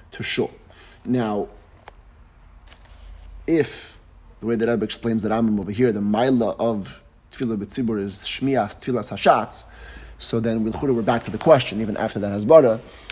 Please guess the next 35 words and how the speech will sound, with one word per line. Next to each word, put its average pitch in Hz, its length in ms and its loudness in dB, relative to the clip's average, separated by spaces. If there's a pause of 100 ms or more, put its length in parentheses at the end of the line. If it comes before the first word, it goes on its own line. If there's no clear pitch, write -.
(420)
we're 123 160 0
back 113 200 -2
to - 60 -6
the 117 80 0
question, 123 560 2 (340)
how 123 200 2
does, 113 300 -4 (100)
um, 107 360 -2 (460)
Shliach 120 380 -4
Tzibur 120 260 -4
help 127 240 4
if 107 80 -4
it's 107 100 -8
a 107 60 -2
mitzvah 110 180 -4
shebegufa? 104 540 -4 (460)
Now, 117 320 0 (340)
kamuvan 139 440 0
that 110 180 0
you 123 60 0
could 123 100 -10
say 120 80 -2
that 113 160 0
Sikha 110 160 -6
is 104 60 -4
not 107 120 -6
going 113 160 -4
to - 120 -8
the 110 60 -8
Rambam, 160 400 4
I'm 139 80 -2
just 143 140 -8
bringing 151 200 -4
that 165 100 2
up. - 280 2